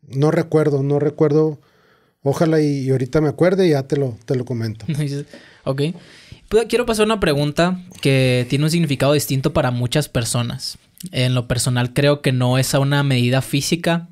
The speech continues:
Speaker 2: fija, pero no sé cómo la hayas visto tú, si ha cambiado tu percepción acerca de,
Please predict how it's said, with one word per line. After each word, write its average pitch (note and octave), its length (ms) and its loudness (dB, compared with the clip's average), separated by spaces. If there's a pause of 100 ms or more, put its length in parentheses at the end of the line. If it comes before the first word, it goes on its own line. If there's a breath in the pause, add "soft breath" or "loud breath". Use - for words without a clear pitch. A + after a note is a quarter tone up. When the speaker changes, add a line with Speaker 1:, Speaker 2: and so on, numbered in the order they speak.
Speaker 2:
fija, - 520 -4 (920 soft breath)
pero C3 580 2
no C3+ 200 0
sé C#3+ 160 0
cómo C#3+ 180 0
la C3 140 0
hayas B2+ 200 0
visto B2 260 -2
tú, C#3 200 -2 (260)
si - 140 0
ha A#2 80 0
cambiado B2 440 0
tu A#2+ 120 -4
percepción A#2+ 500 -2
acerca A#2+ 360 -2
de, A#2 340 -4